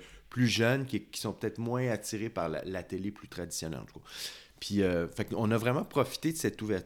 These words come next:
de ce, de ce timing-là dans nos carrières pour, euh, mais on s'est pas dit, « Oh, on va faire quelque chose de complètement, euh », notre but, c'était pas d'être vraiment weird puis de repousser les <laughs> limites télévisuelles. C'est juste de faire un show, dans le fond, que, que nous, on aime. C'est toujours ça que,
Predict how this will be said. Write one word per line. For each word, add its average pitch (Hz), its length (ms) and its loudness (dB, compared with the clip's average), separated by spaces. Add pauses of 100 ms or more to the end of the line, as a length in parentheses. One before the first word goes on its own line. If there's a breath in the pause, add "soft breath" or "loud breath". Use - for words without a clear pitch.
de 98 120 0
ce, - 140 -2
de 92 240 0
ce - 140 -2
timing-là 117 640 4
dans 104 140 2
nos 92 120 -2
carrières 90 560 -2
pour, 87 220 -2
euh, 76 80 -2 (360 loud breath)
mais 98 80 0
on 98 80 2
s'est 120 160 2
pas 120 180 2
dit, « 107 160 -2
Oh, 120 200 4
on 107 60 2
va 92 120 -2
faire 101 180 -4
quelque - 180 -4
chose 107 180 -2
de 92 80 0
complètement, 87 500 -4
euh », 78 420 -2 (200)
notre 90 200 -4
but, 95 180 -6
c'était 104 160 -2
pas - 160 -6
d'être 78 200 -4
vraiment 80 360 -2
weird 82 360 0
puis - 140 -12
de 67 300 -4 (280)
repousser 101 460 2
les 101 140 4
<laughs> - 0 -
limites 131 460 2
télévisuelles. 104 720 2 (240 loud breath)
C'est 104 140 0
juste 123 180 0
de 117 80 6
faire 104 240 2
un 92 100 0
show, - 180 -4
dans 104 120 -2
le 85 80 -2
fond, 107 180 -4
que, 73 260 -2 (800 soft breath)
que 90 100 -2
nous, 95 360 2
on 80 240 -2
aime. 92 160 -4
C'est - 160 -8
toujours 120 240 -4
ça 147 120 -2
que, 69 360 -4